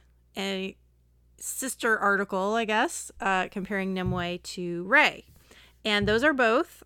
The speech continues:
on the Clashing Saber Network online blog if you wanna check those out.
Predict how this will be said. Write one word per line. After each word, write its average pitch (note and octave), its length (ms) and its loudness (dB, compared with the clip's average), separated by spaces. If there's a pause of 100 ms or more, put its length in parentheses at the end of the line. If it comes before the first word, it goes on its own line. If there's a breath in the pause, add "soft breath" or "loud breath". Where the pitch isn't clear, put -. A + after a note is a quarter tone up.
on G#3 500 4
the G3+ 200 0
Clashing G3 420 -4
Saber F#3 300 -6
Network F3+ 440 -6 (100)
online F#3+ 460 -4
blog F#3+ 460 -4
if - 100 -14
you G3+ 100 -6
wanna G3 220 -4
check - 300 -10
those F#3+ 180 -6
out. D4+ 340 4